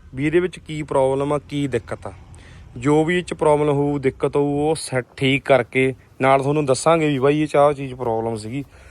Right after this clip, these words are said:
ਫੇਰ ਬਾਈ ਵੀਡੀਓ ਪਾਵਾਂਗੇ ਇਹਦੀ, ਫੇਰ ਦੱਸਾਂਗੇ ਤੁਹਾਨੂੰ ਵੀ ਇਹ ਕਿੰਨੇ ਦਾ ਵਾ ਤੇ ਮਤਲਬ ਕੀ ਕੀ ਇਹਦੀ ਚੀਜ਼ ਪਈ ਆ। ਤੇ ਇਹ ਸੀਗੇ ਆਪਣੇ ਕੋਲ ਬਾਈ ਜੀ ਰੂਟਾਵੇਟਰ।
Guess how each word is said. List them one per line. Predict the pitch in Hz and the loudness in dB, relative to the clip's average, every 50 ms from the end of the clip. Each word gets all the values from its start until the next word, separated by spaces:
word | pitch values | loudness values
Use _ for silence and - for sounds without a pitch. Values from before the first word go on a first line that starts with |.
| - - - - - | -20 -20 -20 -18 -6
ਫੇਰ | - 135 139 147 147 143 | 2 4 4 6 6 4
ਬਾਈ | 147 156 151 | 2 0 -2
ਵੀਡੀਓ | 127 127 131 131 156 160 151 | -2 -4 -4 -4 -2 -2 -2
ਪਾਵਾਂਗੇ | 135 117 107 107 113 123 123 135 | -2 -2 -2 -2 -4 -4 -4 -4
ਇਹਦੀ, | 135 139 147 135 - - - - - - - - - - - - _ - | -4 -4 -6 -10 -12 -16 -20 -20 -20 -20 -20 -20 -20 -20 -20 -20 _ -4
ਫੇਰ | - 131 147 143 | -2 0 0 0
ਦੱਸਾਂਗੇ | 139 123 - - 135 139 147 143 | 0 -2 -2 -2 -2 -2 -2 -2
ਤੁਹਾਨੂੰ | 131 131 131 131 123 | -2 -2 -4 -4 -4
ਵੀ | 120 131 131 135 | -6 -6 -6 -6
ਇਹ | 135 131 - - - - - - - - - - - - - | -6 -8 -10 -16 -20 -20 -20 -20 -20 -20 -20 -20 -12 -4 -2
ਕਿੰਨੇ | 151 143 135 120 120 107 | 0 0 2 2 2 0
ਦਾ | 98 98 | 0 -2
ਵਾ | 95 98 95 - - - _ _ _ _ _ - | -4 -6 -8 -12 -16 -20 _ _ _ _ _ 0
ਤੇ | 139 131 135 139 139 151 156 | 2 2 4 2 2 0 0
ਮਤਲਬ | 143 139 139 139 139 139 139 143 139 139 - - - - - - - - - - - - - | -2 -2 0 0 0 2 2 2 0 0 -2 -6 -12 -16 -16 -16 -16 -16 -16 -16 -16 -14 -8
ਕੀ | - 156 156 139 | -4 -2 -2 -2
ਕੀ | 135 143 | -2 -2
ਇਹਦੀ | 135 131 123 - | -2 -2 -2 -4
ਚੀਜ਼ | - 131 120 104 104 | -4 -4 -4 -4 -4
ਪਈ | 98 - 104 95 92 92 | -6 -8 -8 -8 -8 -10
ਆ। | 92 - - - - - - - - - - - - - - - - - - - - - - - | -12 -14 -14 -14 -14 -14 -14 -14 -14 -16 -16 -18 -18 -18 -20 -20 -20 -20 -20 -20 -20 -14 -6 -4
ਤੇ | 139 139 143 - | -2 -2 -2 2
ਇਹ | 165 170 185 196 | 2 4 4 4
ਸੀਗੇ | 165 185 185 175 202 | 2 0 0 2 2
ਆਪਣੇ | 196 175 - - 160 156 | 2 2 2 0 -2 0
ਕੋਲ | 147 151 151 143 | 0 0 0 0
ਬਾਈ | 151 151 | 0 -2
ਜੀ | 151 160 147 - - - - - - | -2 -4 -6 -8 -10 -20 -14 -8 -6
ਰੂਟਾਵੇਟਰ। | 127 123 120 117 - 127 123 123 127 123 131 127 | -6 -6 -4 -2 -2 0 0 0 -2 -4 -4 -8